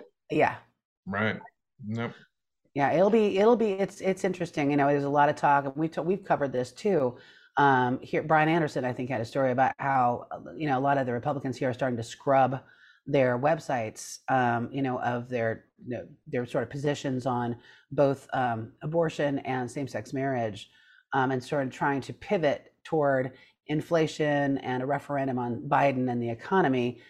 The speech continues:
Speaker 1: uh, trying to make that center stage. And, and for a lot of voters, that will be the number one issue. I'm not, I, I'm not saying it won't, but I do think that what we've seen in Kansas and in some of the other states where we've seen special elections and Democrats overperforming,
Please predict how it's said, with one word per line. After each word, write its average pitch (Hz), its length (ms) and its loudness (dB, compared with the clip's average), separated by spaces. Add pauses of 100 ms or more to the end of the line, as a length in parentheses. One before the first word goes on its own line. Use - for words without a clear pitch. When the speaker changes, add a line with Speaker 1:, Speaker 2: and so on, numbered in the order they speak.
(220)
Speaker 1:
uh, 127 80 0
trying 147 180 0
to 139 60 2
make 131 200 -2
that 135 260 4
center 127 260 -2
stage. 113 420 -2
And, 160 120 0
and 170 200 2
for 202 120 4
a 190 60 8
lot 240 200 2
of 220 80 -2
voters, 190 380 0
that 165 240 6
will 165 180 4
be 90 220 -6
the 120 100 -8
number 113 220 -4
one 85 200 -4
issue. - 280 -6
I'm 117 140 2
not, 117 180 0
I, - 80 0
I'm 117 200 -2
not 117 160 -4
saying 110 240 -8
it - 100 -10
won't, 117 320 -4 (340)
but 147 160 4
I 147 100 4
do 220 260 2
think 156 300 0
that 135 160 2
what 151 160 0
we've 135 240 -4
seen 143 540 0
in 120 240 -4
Kansas 147 580 0
and 123 220 -4
in 127 80 -2
some 147 160 -2
of 143 60 -2
the 139 60 4
other 127 140 0
states 127 320 -2
where 117 80 -2
we've 113 80 -6
seen 120 160 -2
special 135 440 -2
elections 120 540 -2
and 117 120 -4
Democrats 123 480 -2
overperforming, 131 840 0